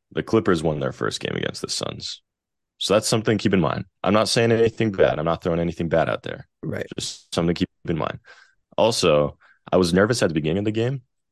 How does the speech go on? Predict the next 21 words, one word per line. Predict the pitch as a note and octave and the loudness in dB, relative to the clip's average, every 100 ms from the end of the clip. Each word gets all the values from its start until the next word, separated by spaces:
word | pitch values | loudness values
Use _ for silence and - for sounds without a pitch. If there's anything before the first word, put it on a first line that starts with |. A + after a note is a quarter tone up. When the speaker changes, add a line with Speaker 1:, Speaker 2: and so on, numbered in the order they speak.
| _ _ _ _ | _ _ _ _
Speaker 1:
Um, | - E2 D#2+ D#2+ - - | -2 0 0 -2 -8 -6
it | G#2 | -2
seems | - G2 | 2 2
like | G#2+ F#2+ | 2 2
you | G2 | 4
were | F2 | 4
listening | F2 - F2 E2+ E2 - | 4 2 0 0 -2 -4
on | D#2 D2+ D2 C#2 C#2 - | -4 -2 -2 -6 -8 -4
radio | C#2+ D#2 E2 | 0 2 2
broadcast, | E2+ F2+ F2 G2 G#2 - | 2 0 0 -4 -4 -2
but | E2+ | 0
it | |
didn't | F#2 C#3 | 0 -2
seem | - A#2+ A2 | -2 -2 0
like, | G2+ - | -2 -2
uh, | G2 F2+ | -2 -2
the | E2 | -2
Denver | E2+ G2 G2+ | -4 -4 -4
fans | - G2+ D#2+ | -2 -2 0
were | D#2+ | 2
all, | D#2+ D#2 | 0 -2